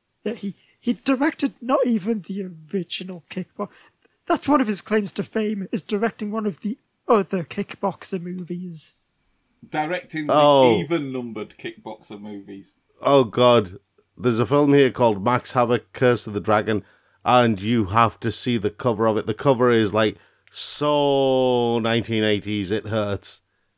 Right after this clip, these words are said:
Speaker 3: I mean, we're talking so nineteen eighties action film. Come, look what, what's his sexy action film? Look, what's his sexy action film?
Speaker 2: And of co-, of course, the problem with it looking like a nineteen eighties, nineteen nineties action film is it was five.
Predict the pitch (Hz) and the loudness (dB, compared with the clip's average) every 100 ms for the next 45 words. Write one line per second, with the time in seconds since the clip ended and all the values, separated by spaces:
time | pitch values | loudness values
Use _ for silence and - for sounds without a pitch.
0 | _ _ _ _ _ 120 127 123 113 127 | _ _ _ _ _ 2 4 4 4 2
1 | 107 113 107 - 135 131 127 123 120 120 | 2 0 0 0 4 4 4 0 0 0
2 | 120 117 120 110 - 117 - 120 104 123 | 0 0 -2 -4 -2 -4 -2 -4 0 0
3 | 104 - 185 135 139 175 185 180 151 - | 0 2 2 2 2 0 2 2 2 -2
4 | 127 196 208 180 - - 185 - 180 170 | -2 0 2 2 2 2 0 2 2 2
5 | 185 180 143 - 120 110 180 214 233 240 | 2 0 -2 2 0 2 0 2 2 0
6 | - 151 - 160 135 156 143 131 - 104 | 0 -8 -4 -4 -4 -2 -2 -2 -8 -8
7 | 123 101 - _ _ _ _ 196 180 185 | -4 -4 -6 _ _ _ _ -4 -4 -6
8 | 202 - _ - 175 202 180 - _ _ | -10 -12 _ -14 -8 -6 -6 -10 _ _
9 | _ 165 202 214 208 190 170 - 151 214 | _ -10 -8 -10 -12 -12 -12 -12 -14 -14
10 | - 123 110 123 120 135 147 151 - 147 | -10 -10 -8 -12 -12 -14 -12 -14 -12 -12
11 | 135 123 - _ _ _ _ _ _ 151 | -12 -14 -18 _ _ _ _ _ _ -14
12 | 151 - 131 127 139 135 139 131 135 127 | -14 -12 -14 -12 -14 -12 -12 -12 -12 -14
13 | 120 147 - 123 110 101 107 117 127 123 | -12 -12 -12 -18 -14 -14 -14 -16 -14 -14
14 | 113 - 131 110 95 | -14 -18 -16 -14 -16